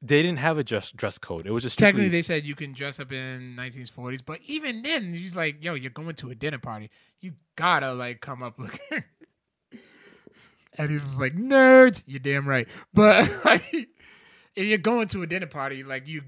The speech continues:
Speaker 2: got, you gotta dress to impress.
Speaker 1: Okay, but
Speaker 2: Even, regardless, even if it's, like, around people who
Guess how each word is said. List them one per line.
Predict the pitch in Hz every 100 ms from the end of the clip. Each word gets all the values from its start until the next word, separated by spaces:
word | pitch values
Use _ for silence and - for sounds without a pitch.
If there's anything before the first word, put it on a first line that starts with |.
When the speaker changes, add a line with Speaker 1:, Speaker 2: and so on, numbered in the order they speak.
| 123
Speaker 2:
got, | 170 170 139
you | 156
gotta | 147 170 123
dress | 120 113
to | -
impress. | 107 104 98 - - _ _ _ _ _ _ _ _ _ _ _ _ _ _ _ _ _ _ _ _
Speaker 1:
Okay, | 156 135 - 104 110 160 160 _ _ _ 98
but | - 117 113 107 _ _ -
Speaker 2:
Even, | 180 220 180
regardless, | 196 185 196 220 254 254 190
even | 226 247 254
if | 226 -
it's, | 226 -
like, | 214 202 190
around | 165 147 165 180 175
people | 160 170 175 165
who | 151 139 123